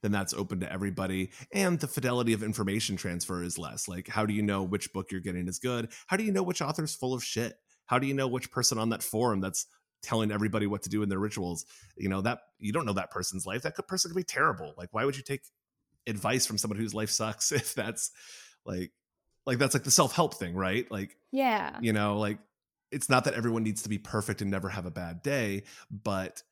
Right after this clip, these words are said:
Speaker 1: there's a weird tendency, I think, of, like, self-help just flows in circles from people who are struggling to help themselves and then think the best way to help themselves is to tell other people how to help themselves. And then it just goes and goes, and no one is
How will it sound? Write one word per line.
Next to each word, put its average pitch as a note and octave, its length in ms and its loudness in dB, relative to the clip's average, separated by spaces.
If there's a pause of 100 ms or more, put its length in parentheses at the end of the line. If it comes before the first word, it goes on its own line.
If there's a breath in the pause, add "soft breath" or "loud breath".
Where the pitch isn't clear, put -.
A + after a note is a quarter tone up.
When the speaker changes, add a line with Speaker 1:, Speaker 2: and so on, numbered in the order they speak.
(800)
Speaker 1:
there's G#2+ 360 2
a G#2 60 4
weird G#2 360 2
tendency, G#2+ 460 0
I F#2+ 40 -2
think, G2+ 200 -2
of, F#2 120 -6
like, F2+ 200 -8
self-help G2+ 600 -2
just - 220 -2
flows F#2+ 580 0
in G2+ 180 -2
circles F#2+ 640 2
from F2 120 -6
people F#2 300 -4
who F#2 180 -4
are F2+ 240 -4 (200 loud breath)
struggling G#2 600 2
to G#2 80 -4
help G#2 260 0
themselves F#2 560 2 (220 loud breath)
and G2+ 140 0
then G2 120 2
think G2+ 180 -2
the G2 80 -2
best G2 220 0
way G2+ 80 0
to F#2 60 -2
help G2+ 220 -2
themselves F#2 420 -2
is F2+ 80 -4
to G2 60 -4
tell G2+ 260 -4
other F#3 180 2
people G2 360 -4 (140 soft breath)
how G#2 120 2
to G2 60 0
help F#2+ 260 -6
themselves. F2 640 -4
And F#2+ 140 -4
then F#2 100 -4
it F2 80 -8
just - 320 -4 (380)
goes G2+ 280 4
and G2 120 2
goes, G2 380 0
and G2 220 0
no G2+ 140 4
one G2+ 180 2
is F#2 160 -2